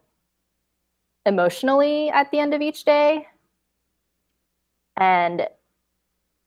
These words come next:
I know people have given the advice about, like, keeping a journal. I don't know how realistic that is. It was very difficult for me, so I'm, I wouldn't give advice that I myself couldn't really keep. Um, but I think just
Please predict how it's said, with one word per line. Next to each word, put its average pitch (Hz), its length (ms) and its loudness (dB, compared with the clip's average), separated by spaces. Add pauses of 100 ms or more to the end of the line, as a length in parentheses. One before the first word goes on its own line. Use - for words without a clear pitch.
(920)
I 214 100 2
know 214 240 4 (200)
people 208 400 0 (160)
have 185 240 -8
given 185 220 -4
the 180 80 -2
advice 170 340 0
about, 170 240 0
like, 170 160 -4
keeping 180 320 -8
a 170 60 -6
journal. 165 480 -2
I 180 60 4
don't 220 120 2
know 220 80 2
how 202 140 2
realistic 175 580 -2
that 196 160 0
is. 202 240 -4
It - 120 -6
was 165 340 -10 (380)
very 202 220 2
difficult 175 400 -4
for 170 120 -4
me, 170 260 -6
so 165 300 -2
I'm, 165 280 -2
I 175 60 -4
wouldn't 170 360 -8
give 165 120 -2
advice - 360 -2
that - 160 -2
I 165 120 -2
myself 180 360 -6
couldn't 208 280 -6
really 233 200 2
keep. 269 400 -4 (840)
Um, 170 500 2 (1160)
but 208 120 4
I 220 100 6
think 254 180 0
just - 260 -4